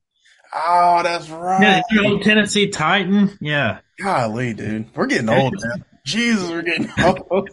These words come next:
Speaker 2: It, it's been a minute. That's what I thought last night. Like, Demaryius Thomas, rest in peace,
Speaker 1: Yep.
Speaker 2: and, uh,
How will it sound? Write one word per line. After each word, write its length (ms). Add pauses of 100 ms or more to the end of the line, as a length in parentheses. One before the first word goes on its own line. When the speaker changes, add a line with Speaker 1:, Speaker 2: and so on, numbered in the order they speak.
Speaker 2:
It, 460
it's 160
been 240
a 20
minute. 320
That's 180
what 200
I 20
thought 240
last 240
night. 160
Like, 220
Demaryius 480
Thomas, 420
rest 240
in 140
peace, 360
Speaker 1:
Yep. 120
Speaker 2:
and, 80 (520)
uh, 380